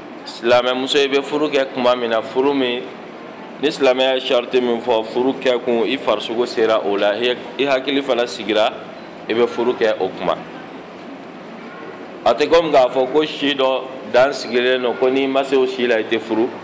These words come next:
Silamɛya ye taamasiyɛn dɔw de fɔ, ani, ɔ, sariya dɔw ni fɛn dɔw, ni farisogo sera o la, furu kɛ kun ye min ye, n'i bɛ se ka o kɛ, k'i baloguyara,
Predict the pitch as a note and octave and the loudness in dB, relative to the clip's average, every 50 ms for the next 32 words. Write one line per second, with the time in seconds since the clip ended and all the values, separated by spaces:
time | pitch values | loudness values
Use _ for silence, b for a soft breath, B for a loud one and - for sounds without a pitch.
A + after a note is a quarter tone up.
0 | - - - - - - - - - - - - - B2+ C3 C3+ C#3+ D#3+ F3 F#3 | -14 -16 -16 -14 -14 -14 -14 -14 -12 -14 -10 -4 2 2 2 4 4 4 2 2
1 | F3 F3 - C#3 C3+ C3 B2+ B2 C#3 C#3 C#3+ C3+ C3 C3 B2 A#2 A2+ A2 B2 A#2 | 2 0 0 2 2 0 0 0 0 0 2 2 2 2 2 2 0 4 4 4
2 | A#2 A2 A2 A#2+ B2+ C3 C3+ C3 B2+ - - - - - G#2+ A2 G#2+ G#2+ G#2+ G#2+ | 4 4 2 0 0 0 0 0 -2 -4 -6 -6 0 2 2 4 4 4 2 2
3 | G2 - - - - - A#2+ A#2 A#2 B2 C3 C3+ C3 B2+ C3 B2 B2 B2 B2 A#2+ | 0 -2 -6 -6 -2 0 2 2 4 2 2 2 2 2 2 2 2 2 0 -2
4 | A#2 A2+ - B2+ A#2+ B2 A#2+ A#2+ A#2 A2 A2 A#2 C3 D3+ D3 - B2+ A2+ - - | -2 -2 0 0 0 2 2 2 2 2 2 2 0 -2 0 0 0 0 -2 -2
5 | B2+ A#2+ B2+ A#2+ B2 - A#2 A2+ A2+ G2+ E2+ G2+ G2+ G2+ G2+ G#2 - A2+ A2+ B2 | -2 0 0 0 2 2 2 2 2 2 2 2 2 0 0 -2 -2 -2 -2 0
6 | A#2 B2 A2+ A2+ A2+ A#2+ A#2 A2+ A2 A2+ A2+ A2 G#2+ G2+ G2 - - - - - | 2 2 2 2 2 0 0 0 0 -2 -2 -2 -2 -2 -2 -4 -6 -10 -12 -12
7 | - - - - - - - - - - B2 C#3+ C#3+ C3+ D3 C#3+ D3 C#3+ C3 C3 | -14 -14 -16 -16 -16 -16 -16 -14 -6 -2 0 2 2 2 0 2 2 2 4 4
8 | A2+ G#2+ G2+ - A#2+ A2 A2 A2 - A#2 A#2 A#2 A2+ A2+ A#2 A#2 A#2 A#2 A2+ A#2+ | 2 2 2 2 0 0 0 0 -2 0 0 0 2 4 2 4 2 0 0 2
9 | A#2+ A#2 A#2 A2+ A2+ A2+ B2 | 2 2 2 2 2 0 0